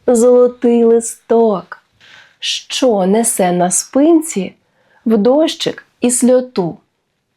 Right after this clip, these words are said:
Він несе на спинці осінь золоту.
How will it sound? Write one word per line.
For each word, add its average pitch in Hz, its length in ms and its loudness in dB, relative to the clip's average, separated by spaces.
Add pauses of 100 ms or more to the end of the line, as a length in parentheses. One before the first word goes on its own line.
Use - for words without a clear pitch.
(380)
Він 180 340 -4
несе 180 360 -6
на 170 200 -4
спинці 185 760 -8 (480)
осінь 214 600 -2 (200)
золоту. 175 760 -4